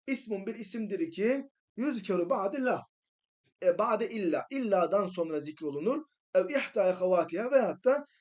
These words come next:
müstesna edatı olan kardeşlerinden bir tanesinden sonra zikrolunan bir isimdir. Muhalifen fil hukmi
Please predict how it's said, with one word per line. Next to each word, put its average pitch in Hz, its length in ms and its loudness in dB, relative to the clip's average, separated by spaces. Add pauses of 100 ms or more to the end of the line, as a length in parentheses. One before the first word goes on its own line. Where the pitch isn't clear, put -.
(100)
müstesna 220 520 0
edatı 196 280 2
olan 220 240 0
kardeşlerinden 180 840 -2 (380)
bir 247 160 -4
tanesinden 170 520 -4
sonra 202 560 -2 (320)
zikrolunan 190 720 -6
bir 190 100 -4
isimdir. 165 840 0 (520)
Muhalifen 214 600 0
fil 180 140 0
hukmi 262 580 0